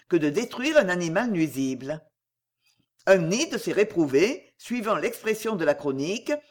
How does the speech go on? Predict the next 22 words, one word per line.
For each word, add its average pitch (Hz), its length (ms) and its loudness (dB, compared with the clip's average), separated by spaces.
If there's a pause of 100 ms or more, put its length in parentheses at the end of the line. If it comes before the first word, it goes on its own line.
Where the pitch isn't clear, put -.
(260)
s'était 214 280 0
formé 196 440 -2
vers 190 180 0
l'an 151 140 0
mille 226 200 -4
six 185 200 -6
cents 185 400 -4 (220)
dans 180 160 2
le 156 100 0
château 285 380 0
désert 202 380 0
de 139 100 0
Mauvezin, 160 680 0 (460)
où, 247 160 -2
se 254 140 -4
plaisant 208 400 2
à 160 120 0
confirmer 220 560 -4
leur 180 140 0
réputation 208 580 -4
de 143 120 -4
sorciers, 160 680 0